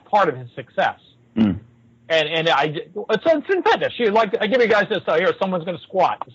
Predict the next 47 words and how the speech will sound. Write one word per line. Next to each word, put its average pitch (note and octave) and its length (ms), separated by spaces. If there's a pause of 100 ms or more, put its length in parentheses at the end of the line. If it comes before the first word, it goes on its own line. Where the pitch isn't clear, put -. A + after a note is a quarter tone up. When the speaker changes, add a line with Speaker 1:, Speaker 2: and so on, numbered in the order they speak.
Speaker 1:
say, F3+ 80
"Okay, F3+ 120
here." E3 240 (180)
Immediately A#3+ 400
you G3 80
walk G3 240
into G3 160
a F#3 120
room G#3 420 (200)
and E3 100
you're F#3+ 80
gonna G#3+ 120
pick F#3 180
out, E3+ 260
pick F#3 140
apart D#3 300
their F3 120
squat, B2 380
their D#3 120
deadlift. C3 460 (360)
You're D#3+ 60
gonna D#3+ 60
pick F3+ 160
out E3+ 180
where E3 100
they D#3+ 140
stretch D#3+ 300
a D3 40
hamstring, D3+ 600
where C3 140
their D3 180
neck E3 280
position B2 440
is, A2 100
where B2+ 80
their C3 120
arm D#3 180
position B2+ 400
is. B2 120 (260)
Those G#3+ 280
are G#3 40
the F#3+ 100
details E3 440
you D3+ 60
learn D3 220
with C#3 100
experience D3+ 640